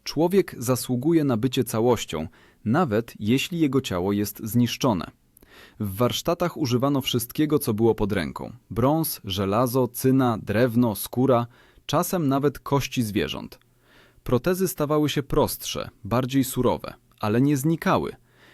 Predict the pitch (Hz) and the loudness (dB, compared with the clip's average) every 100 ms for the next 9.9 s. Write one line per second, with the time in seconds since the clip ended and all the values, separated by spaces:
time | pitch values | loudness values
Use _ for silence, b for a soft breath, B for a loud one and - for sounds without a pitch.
0 | b 101 147 185 160 123 131 120 143 147 | b 0 2 4 2 2 2 2 2 0
1 | 120 113 107 135 127 107 98 98 67 85 | 2 2 2 2 2 0 -4 -4 -2 -2
2 | 139 - - - 104 104 117 120 107 104 | -2 -4 -12 -4 0 2 2 2 4 2
3 | 113 101 87 101 101 - 110 107 95 104 | 2 0 -2 -2 -4 -2 0 0 0 0
4 | 107 104 98 101 95 - 110 98 87 - | 0 0 -2 -2 -4 0 2 2 -2 -4
5 | 117 - 110 110 104 95 - 76 - - | -8 -4 0 2 2 0 -2 -4 -4 -2
6 | 147 b b b - 92 107 104 104 95 | -2 b b b -8 -2 0 2 2 0
7 | - - 110 - 113 104 95 120 - 107 | -4 -4 -2 2 2 2 2 0 0 0
8 | 101 92 73 80 151 - b b b b | 0 0 -2 -2 -2 -4 b b b b
9 | - 139 196 202 127 92 80 107 | -2 2 2 4 2 2 0 -2